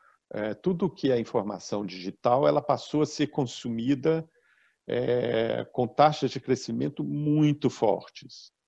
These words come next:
desde televisão, canais abertos, até o próprio instrumento que a gente tá utilizando aqui, é, de comunicação, que são essas, as, as ferramentas de videoconferência. É,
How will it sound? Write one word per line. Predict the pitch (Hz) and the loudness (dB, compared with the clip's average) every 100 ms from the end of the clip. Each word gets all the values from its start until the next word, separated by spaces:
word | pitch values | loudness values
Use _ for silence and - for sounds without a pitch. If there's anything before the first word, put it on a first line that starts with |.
| _ _ _ | _ _ _
desde | - 120 156 156 120 127 | 2 8 10 8 6 -4
televisão, | - 131 113 98 95 95 110 104 95 82 - | 2 4 6 4 0 0 2 2 0 -4 -6
canais | - 101 98 92 | 0 2 2 0
abertos, | 92 82 117 170 - - - - - _ _ _ _ | -2 2 4 4 0 -16 -16 -18 -20 _ _ _ _
até | 110 107 - 117 127 | -6 -6 0 4 6
o | 151 | 4
próprio | - 156 170 180 | 4 4 4 0
instrumento | - 156 123 113 135 - | -2 -2 0 0 -2 -4
que | 120 | -4
a | 113 | -2
gente | 127 107 - | -2 -8 -4
tá | 110 | -4
utilizando | - 113 104 92 104 98 95 | -2 -4 -4 -2 -2 0 0
aqui, | 92 - 113 135 _ _ _ _ _ | -2 -2 -6 -6 _ _ _ _ _
é, | 113 117 113 110 | -6 -4 -2 -4
de | 98 | -4
comunicação, | 113 117 107 104 - 98 - 113 117 | -4 -2 0 0 -2 -2 0 2 2
que | 95 - | 0 -8
são | - 101 | -6 -6
essas, | 98 101 98 - - | -2 -2 -2 -4 -10
as, | 107 - - - - | -10 -10 -14 -18 -16
as | 104 - | -16 -6
ferramentas | 117 98 98 110 107 95 | -4 -4 -4 -6 -8 -10
de | 95 | -8
videoconferência. | 101 101 - 98 110 - 52 - - _ _ _ _ _ _ | -8 -8 -8 -8 -8 -8 -10 -14 -20 _ _ _ _ _ _
É, | - | -14